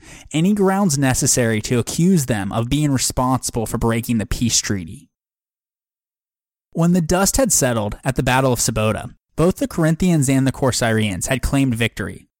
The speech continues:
The Corinthians won the first battle, after which they set up a trophy on Sabota, and the Corcyraeans avoided a Corinthian occupation of their island, and so they set up a trophy also on Sabota with Corinthian armor that had been carried out to their shoreline by the current.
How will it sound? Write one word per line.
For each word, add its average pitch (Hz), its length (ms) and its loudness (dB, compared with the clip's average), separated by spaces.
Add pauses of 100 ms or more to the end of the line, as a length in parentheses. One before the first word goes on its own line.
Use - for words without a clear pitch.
(160)
The 151 100 0
Corinthians 202 480 2
won 147 220 2
the 143 80 0
first - 340 0
battle, 87 380 -8 (240)
after 156 280 0
which 156 260 0
they 151 100 0
set 156 240 2
up - 100 -2
a - 40 -4
trophy 135 500 0
on 107 100 0
Sabota, 107 560 -4 (180)
and 151 140 -2
the 151 60 2
Corcyraeans 156 720 2
avoided 180 460 2
a 151 40 0
Corinthian 160 380 0
occupation 127 640 0
of 110 80 -2
their 107 160 2
island, 110 480 -2 (200)
and 139 140 -2
so 170 160 2
they 170 140 2
set 185 220 2
up - 100 -2
a 147 40 -2
trophy 135 580 0
also 156 360 2
on 107 120 -2
Sabota 101 560 -2
with - 160 0
Corinthian 170 340 2
armor 117 400 0
that 107 120 -4
had 135 120 0
been 117 140 -2
carried 143 360 0
out 131 200 0
to - 80 -4
their 113 140 2
shoreline 107 500 0
by 113 120 -2
the 110 120 -2
current. - 500 -4